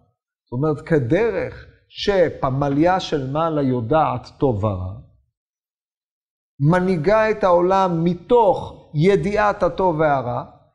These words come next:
על פי הוראת האל יתברך, כן, כי זאת פמליה של מעלה, זה ממנו,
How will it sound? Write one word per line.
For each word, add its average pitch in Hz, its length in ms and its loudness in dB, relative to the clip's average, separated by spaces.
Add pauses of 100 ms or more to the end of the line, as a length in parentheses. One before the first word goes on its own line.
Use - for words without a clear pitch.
(300)
על 151 220 -2
פי 190 140 2
הוראת 151 480 2
האל 143 280 2
יתברך, 143 540 0
כן, 151 200 -4
כי 120 120 -8
זאת 143 180 -4
פמליה 127 440 -4
של 117 200 -10
מעלה, 117 300 -6
זה 120 160 -4
ממנו, 127 680 0